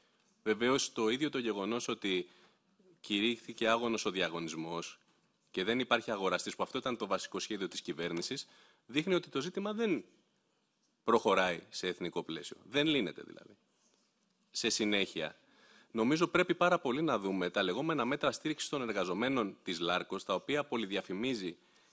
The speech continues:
η κυβέρνηση Νέας Δημοκρατίας σήμερα. Να σας δώσουμε μόνο ένα παράδειγμα.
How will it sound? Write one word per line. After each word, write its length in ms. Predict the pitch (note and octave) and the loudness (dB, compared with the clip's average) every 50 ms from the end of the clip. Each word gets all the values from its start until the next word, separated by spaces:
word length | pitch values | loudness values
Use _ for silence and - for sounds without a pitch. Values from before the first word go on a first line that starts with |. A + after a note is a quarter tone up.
| _ | _
η 80 | - - | -18 -12
κυβέρνηση 400 | - - F#2 G2+ A2+ B2 A#2+ - | -8 -6 -2 0 0 -2 -2 -4
Νέας 140 | - B2+ A#2+ | -2 -2 -2
Δημοκρατίας 580 | A#2+ A#2+ A2+ G#2 - F2+ E2+ - G2+ F#2 E2+ - | -2 -2 -2 -2 -2 -4 -4 -2 -4 -4 -4 -4
σήμερα. 420 | - E2+ E2 D#2 D2 C#2 - - _ _ _ _ _ _ _ _ _ _ _ _ _ _ _ _ _ _ _ _ _ _ _ _ _ _ _ _ _ _ _ _ _ _ _ _ _ - | -4 -2 -2 -2 -4 -6 -8 -10 _ _ _ _ _ _ _ _ _ _ _ _ _ _ _ _ _ _ _ _ _ _ _ _ _ _ _ _ _ _ _ _ _ _ _ _ _ -6
Να 80 | - B2 | -4 -2
σας 140 | D3 D#3 | -2 -2
δώσουμε 260 | E3 - G#3+ G#3+ G#3+ G3+ | -2 -2 -2 0 0 2
μόνο 160 | G3+ G#3 G3+ | 4 4 4
ένα 140 | G3 G3 F#3 | 4 4 4
παράδειγμα. 540 | F#3+ E3+ D#3 B2+ F#2+ E2+ - - - - | 4 6 6 4 2 0 -6 -10 -12 -18